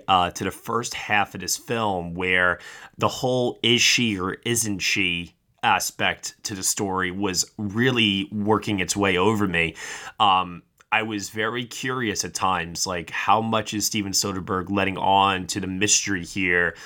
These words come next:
of whether or not she is truly insane? The second half of the movie, or the final twenty-five percent,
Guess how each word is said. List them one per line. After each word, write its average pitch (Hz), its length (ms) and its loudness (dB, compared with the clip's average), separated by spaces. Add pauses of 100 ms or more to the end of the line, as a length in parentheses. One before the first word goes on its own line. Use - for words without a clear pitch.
(180)
of 92 200 -6
whether 101 480 0 (200)
or 92 220 -6
not 95 300 4
she 101 240 -4
is 90 100 -4
truly 104 680 -4
insane? 85 680 -2 (1080)
The 95 220 -4
second 156 560 0
half 95 320 0
of 95 80 -10
the 92 60 -8
movie, 90 480 -4
or 101 240 -2
the 87 120 -8
final 98 680 0 (260)
twenty-five 98 500 0
percent, 85 480 -4